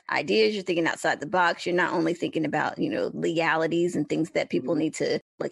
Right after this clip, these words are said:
Speaker 1: into, but you're thinking about strategy and
Speaker 2: Mm-hmm.
Speaker 1: marketing standpoint, from an operation standpoint." And I had to really look at, hey,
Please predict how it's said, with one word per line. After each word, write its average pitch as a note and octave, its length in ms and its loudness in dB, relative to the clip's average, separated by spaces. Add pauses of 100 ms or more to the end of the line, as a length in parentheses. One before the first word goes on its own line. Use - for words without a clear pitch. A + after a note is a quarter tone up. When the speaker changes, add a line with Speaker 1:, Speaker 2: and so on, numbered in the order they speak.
Speaker 1:
into, A3+ 580 2
but F3+ 140 0
you're F3 160 0
thinking - 240 -6
about - 220 -4
strategy A3 920 2
and D#3 80 0
Speaker 2:
Mm-hmm. D3+ 60 0
Speaker 1:
marketing G#3 400 0
standpoint, G3 640 0
from E3 120 0
an - 80 -2
operation F#3 520 0
standpoint." F3+ 720 0 (520)
And D3 600 0 (380)
I F#3+ 100 4
had A3+ 220 2
to G3 100 0
really G3 380 2 (180)
look F#3+ 380 0
at, F3 300 2 (420)
hey, F#3+ 560 4